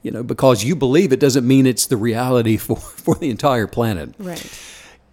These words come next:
Speaker 1: It doesn't make it true for everybody else, but it's true for you.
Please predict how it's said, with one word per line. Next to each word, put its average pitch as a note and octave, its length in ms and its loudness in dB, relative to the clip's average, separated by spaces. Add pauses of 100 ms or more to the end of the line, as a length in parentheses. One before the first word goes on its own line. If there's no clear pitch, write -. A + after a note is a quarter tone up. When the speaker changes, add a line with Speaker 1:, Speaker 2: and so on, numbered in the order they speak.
(240)
Speaker 1:
It C#3+ 120 -2
doesn't F3+ 240 4
make D#3 200 4
it C#3+ 140 -4
true C#3 320 4
for C3+ 180 4
everybody G#2+ 460 0
else, F2 340 -2
but B2 240 -2
it's C#3 260 -2
true B3 360 0
for A#3 140 -2
you. A#3 340 -4